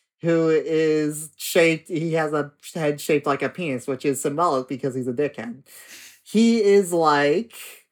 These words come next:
"That's crazy, Tubby. You can't do that. You, you just do what you're supposed to do." And then it sort of just peers out with everyone laughing at him, and he just walks off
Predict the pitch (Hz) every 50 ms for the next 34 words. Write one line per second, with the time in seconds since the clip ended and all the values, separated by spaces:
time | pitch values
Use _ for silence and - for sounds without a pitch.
0 | _ _ _ _ _ - 156 175 - - - - - 214 320 392 349 214 147 131
1 | 120 143 139 135 147 190 254 294 294 226 165 170 277 285 - 202 147 135 131 135
2 | 131 139 135 135 131 127 135 170 226 226 185 165 202 254 254 214 220 233 254 254
3 | 233 208 180 196 220 214 - - 151 170 180 202 220 220 226 226 233 240 247 247
4 | 233 - 240 247 254 269 240 - 190 160 139 135 131 123 120 120 117 123 131 139
5 | 143 143 147 147 143 139 139 139 143 139 - - 147 147 147 147 143 139 139 147
6 | 143 139 - - - _ _ _ _ _ _ _ _ _ _ - - 208 208 202
7 | 190 190 180 185 165 170 165 165 151 151 143 - 170 156 156 156 151 156 156 151
8 | 147 151 156 156 151 - 160 143 139 139 139 143 143 147 143 143 147 - 131 143
9 | 143 143 147 156 170 175 156 151 170 180 175 - - - 160 143 143 156 165 165
10 | 165 - - - - 196 208 208 175 135 - - - -